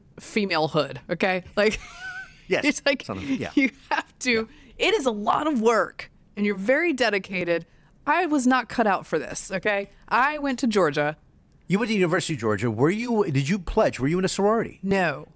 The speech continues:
Speaker 2: That's interesting.
Speaker 1: I
Speaker 2: How
Speaker 1: was an independent.
Speaker 2: Not to take a, uh, just a quick detour here,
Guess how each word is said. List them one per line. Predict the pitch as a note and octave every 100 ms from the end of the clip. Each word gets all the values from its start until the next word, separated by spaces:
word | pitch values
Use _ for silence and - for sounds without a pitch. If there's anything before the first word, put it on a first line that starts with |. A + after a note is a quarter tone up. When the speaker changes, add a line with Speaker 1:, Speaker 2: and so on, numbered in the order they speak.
| -
Speaker 2:
That's | C#3 F#3 -
interesting. | C3 A2+ C3+
Speaker 1:
I |
Speaker 2:
How | A#2+ F#3 B3+
Speaker 1:
was | A3 F#3+
an | F#3
independent. | F#3+ F#3 F#3+ E3 C#3+ - -
Speaker 2:
Not | D3
to | B2
take | C3+ B2 G#2 -
a, | C3
uh, |
just | B2+ -
a | B2
quick | - -
detour | C3+ B2+ B2+ A2
here, | G2+ G2